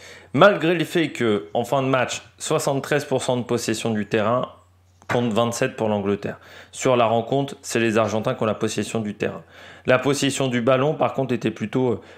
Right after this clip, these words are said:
euh, cinquante cinquante sur l'ensemble du match, cinquante-quatre quarante-six pour les Anglais en, en, en début de match. Mais ils n'avançaient pas.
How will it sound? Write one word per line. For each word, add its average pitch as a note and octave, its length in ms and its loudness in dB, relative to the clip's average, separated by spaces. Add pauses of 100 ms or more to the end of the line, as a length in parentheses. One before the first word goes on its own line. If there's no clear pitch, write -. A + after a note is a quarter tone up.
(200)
euh, D2+ 420 2 (280)
cinquante C3+ 360 0
cinquante B2 320 -2
sur A#2 120 -2
l'ensemble A2 340 0
du G#2+ 80 0
match, C3 180 2
cinquante-quatre B2 720 0
quarante-six A2 500 -2
pour G#2 200 -4
les G2+ 160 0
Anglais G#2 240 0
en, A2+ 200 0
en, A2 220 -2
en A2+ 80 -2
début G#2 220 -4
de G2 40 -4
match. F2 240 -4
Mais C3 240 0
ils A2+ 140 -2
n'avançaient B2 460 0
pas. D#3+ 160 2